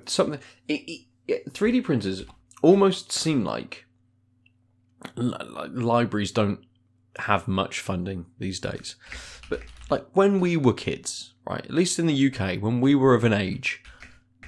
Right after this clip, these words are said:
you would go to the library, the, the centrally funded, or at least locally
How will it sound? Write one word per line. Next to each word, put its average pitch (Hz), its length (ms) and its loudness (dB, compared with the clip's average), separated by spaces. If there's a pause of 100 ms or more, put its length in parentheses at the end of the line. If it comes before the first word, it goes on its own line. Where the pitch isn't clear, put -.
(160)
you 170 240 4
would 185 160 2
go 127 220 6
to 127 140 -6
the 110 120 0
library, 107 760 0 (400)
the, 107 100 -2 (180)
the 101 120 2
centrally 139 720 4
funded, 107 760 2
or 110 220 2
at 87 60 -2
least 117 240 -2
locally 110 720 2